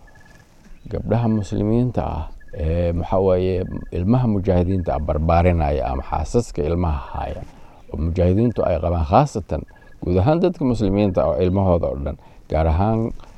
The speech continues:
gabdhaha waxa weeye mujaahidiintu ay qabaan.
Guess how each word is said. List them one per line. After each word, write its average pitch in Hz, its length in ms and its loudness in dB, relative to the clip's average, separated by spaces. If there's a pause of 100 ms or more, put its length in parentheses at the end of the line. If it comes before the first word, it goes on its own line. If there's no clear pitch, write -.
(760)
gabdhaha 87 560 -2
waxa 87 260 -2
weeye 82 380 0
mujaahidiintu 87 680 0
ay 80 160 0
qabaan. 82 320 2